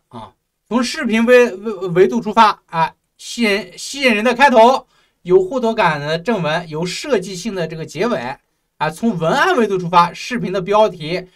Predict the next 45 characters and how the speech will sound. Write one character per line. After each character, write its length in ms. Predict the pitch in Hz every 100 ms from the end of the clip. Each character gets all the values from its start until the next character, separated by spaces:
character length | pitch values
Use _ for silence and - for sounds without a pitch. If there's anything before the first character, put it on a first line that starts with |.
| _
视 180 | - 233
频 140 | 185
的 80 | 208
简 260 | 170 139 127
介 140 | 202
啊、 340 | 165 120 143 131
结 220 | 143 180
尾 120 | 185
的 80 | 151
文 120 | 131
案 300 | 151 220 - _
啊， 180 | 131 120
这 160 | 151
些 260 | 139 143 135 _ _
都 100 | 175
是 120 | 175
内 100 | 185
容。 260 | 139 120 120 _
其 160 | - 180
实 80 | 202
我 120 | 151
们 120 | 151
在 160 | 190 175
拆 200 | - 190
解 140 | 160
账 140 | 180
号 120 | 180 180
的 140 | 147
时 100 | -
候， 220 | 139 131 _ _ -
这 100 | 160
些 280 | 156 165
我 80 | 156
们 120 | 123
都 140 | 147 160
想 180 | 135 107
清 200 | 160 180
楚 120 | 120
了， 200 | 98 -
对 100 | 147
不 60 | 156
对？ 260 | 165 135 - _ _
好， 380 | - 135 160 165 _ _ _ _ _ _ -
然 140 | 139
后 300 | 170 208 -